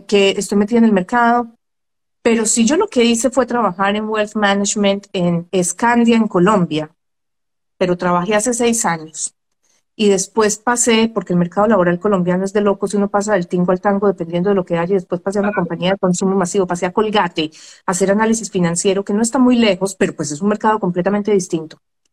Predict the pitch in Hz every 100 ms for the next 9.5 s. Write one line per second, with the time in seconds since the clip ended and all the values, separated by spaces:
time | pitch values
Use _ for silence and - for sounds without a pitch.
0 | _ _ - 196 196 180 208 247 180 -
1 | 175 175 - 170 170 196 226 220 190 180
2 | 165 165 165 165 165 175 165 180 180 202
3 | 175 170 170 175 175 175 170 - 165 175
4 | - _ _ _ _ _ _ _ 180 180
5 | 208 233 226 185 170 175 170 220 233 233
6 | 226 202 170 170 170 190 - 233 233 _
7 | _ _ 170 180 196 254 233 190 175 294
8 | 269 - _ _ _ _ _ _ - 110
9 | 87 - - 208 202